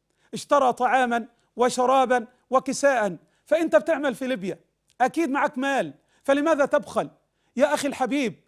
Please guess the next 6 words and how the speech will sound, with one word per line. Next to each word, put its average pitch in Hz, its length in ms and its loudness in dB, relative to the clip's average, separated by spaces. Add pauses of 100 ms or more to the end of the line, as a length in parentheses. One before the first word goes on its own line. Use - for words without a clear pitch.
(240)
ومن 269 240 0
يبخل 269 380 0
فإنما 262 460 -2
يبخل 233 520 -4 (340)
على 262 280 2
نفسه. 254 400 -6